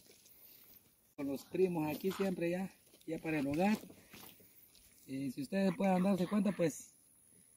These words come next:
eh, aquí tenemos nuestra, el agua, ¿verdad? Donde están los, los caracoles y almejas aquí también, algunos camarones.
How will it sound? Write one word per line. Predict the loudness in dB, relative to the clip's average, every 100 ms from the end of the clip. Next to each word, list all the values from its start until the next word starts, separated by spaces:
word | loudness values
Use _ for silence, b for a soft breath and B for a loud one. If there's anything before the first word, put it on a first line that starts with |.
| _
eh, | -6 -4 -4
aquí | -4
tenemos | -4 -2 -2 -2
nuestra, | -4 -4 -4 -4 -10 -20 -20 -20 -16 -16 -6
el | 0
agua, | 4 6 6
¿verdad? | 6 4
Donde | 2 4
están | 4 4
los, | 2 -4 -16 -20 -18 -18 -18 -20 -6
los | -4
caracoles | 0 0 0 2 4 4 4 6
y | 6
almejas | 6 4 4 4 2
aquí | 0 0
también, | 0 0 2 4 6
algunos | 8 8 8 6
camarones. | 4 4 4 6 6 4